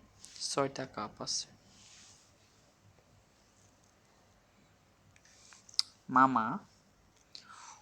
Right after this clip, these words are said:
ওয়া মামা যা। আমার মা বাড়িতে নেই।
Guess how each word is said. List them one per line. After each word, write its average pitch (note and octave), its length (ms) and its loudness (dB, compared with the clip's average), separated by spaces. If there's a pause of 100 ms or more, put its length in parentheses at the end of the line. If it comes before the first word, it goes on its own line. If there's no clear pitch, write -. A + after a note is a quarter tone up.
(380)
ওয়া D3 480 8 (420)
মামা D#3 680 10 (1000)
যা। D3+ 380 -6 (960)
আমার D3 320 6
মা D#3 440 0 (400)
বাড়িতে D3 460 4
নেই। B2+ 300 -6